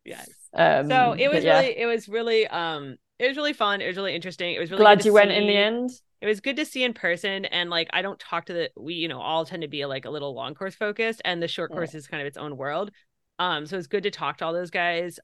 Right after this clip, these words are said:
Speaker 1: all those athletes. Um,
Speaker 2: Yeah.
Speaker 1: and in person,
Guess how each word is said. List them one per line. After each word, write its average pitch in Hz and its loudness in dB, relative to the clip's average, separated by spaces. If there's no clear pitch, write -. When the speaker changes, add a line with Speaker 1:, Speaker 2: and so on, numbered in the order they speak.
Speaker 1:
all - -10
those 139 -8
athletes. 139 -8
Um, 98 -6
Speaker 2:
Yeah. - -16
Speaker 1:
and 180 -2
in 233 2
person, 269 -6